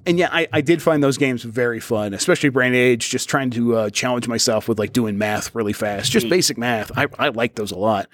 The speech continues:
Speaker 2: Yeah.
Speaker 1: And those
Speaker 2: Yeah, I
Speaker 1: sold
Speaker 2: don't, I
Speaker 1: really well.
Speaker 2: Yeah, they sold really well. I do not like math.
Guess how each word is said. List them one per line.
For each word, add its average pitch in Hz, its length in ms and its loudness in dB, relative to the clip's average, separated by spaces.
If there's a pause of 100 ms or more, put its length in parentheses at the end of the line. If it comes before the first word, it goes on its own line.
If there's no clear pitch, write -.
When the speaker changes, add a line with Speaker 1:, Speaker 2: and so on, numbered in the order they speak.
(140)
Speaker 2:
Yeah. 95 220 -4
Speaker 1:
And 139 100 2
those 214 140 4
Speaker 2:
Yeah, 110 80 2
I 170 40 0
Speaker 1:
sold 180 180 4
Speaker 2:
don't, 120 140 -2
I 151 80 2
Speaker 1:
really 110 220 0
well. 92 440 -6
Speaker 2:
Yeah, 90 440 0
they 139 120 0
sold 135 200 0
really 92 160 -2
well. 67 120 -10 (200)
I 143 120 0
do 151 180 -2
not 95 320 -4
like 131 260 2
math. 139 400 0